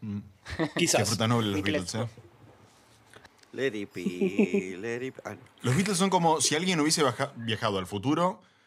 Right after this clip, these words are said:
Speaker 1: recopilaron todas las cadencias más hermosas posibles, volvieron a su época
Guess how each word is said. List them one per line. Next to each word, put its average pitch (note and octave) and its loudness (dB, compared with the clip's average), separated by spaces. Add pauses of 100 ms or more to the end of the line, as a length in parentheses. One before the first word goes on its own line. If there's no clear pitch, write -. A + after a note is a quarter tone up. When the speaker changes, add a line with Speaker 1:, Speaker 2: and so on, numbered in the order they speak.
Speaker 1:
recopilaron C3 0
todas F3+ 2
las A#2+ -2
cadencias A#2+ -2
más B2+ 0
hermosas B2 0
posibles, C3 0 (520)
volvieron A#2+ 2
a D3+ 0
su B2+ 2
época E3+ 0